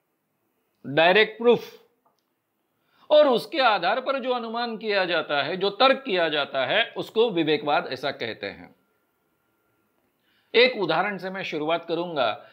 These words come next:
तो आपको अच्छे ढंग से ध्यान में आएगा कि ये विवेकवाद क्या होता है। आप एक जंगल में भटक गए हो, अकेले हो,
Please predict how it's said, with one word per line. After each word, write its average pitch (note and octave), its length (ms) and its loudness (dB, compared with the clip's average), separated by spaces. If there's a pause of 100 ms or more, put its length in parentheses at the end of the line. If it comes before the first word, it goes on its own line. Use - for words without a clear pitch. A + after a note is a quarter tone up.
(240)
तो F#3+ 60 0
आपको F#3 400 2
अच्छे G3 360 -4
ढंग E3+ 200 -4
से F3 120 -6
ध्यान D#3 200 -2
में D#3+ 160 -8
आएगा D3+ 380 0
कि D3+ 160 -6
ये D#3+ 380 2
विवेकवाद D#3+ 640 2
क्या C#3 140 -2
होता F#2+ 360 -8
है। - 140 -16 (2750)
आप B3+ 220 4
एक C4+ 200 4
जंगल G#3+ 400 -2
में G#3 180 -4
भटक E3+ 200 -4
गए C#3+ 240 -6
हो, B2 280 -14 (960)
अकेले G#3 440 6
हो, B2 280 -4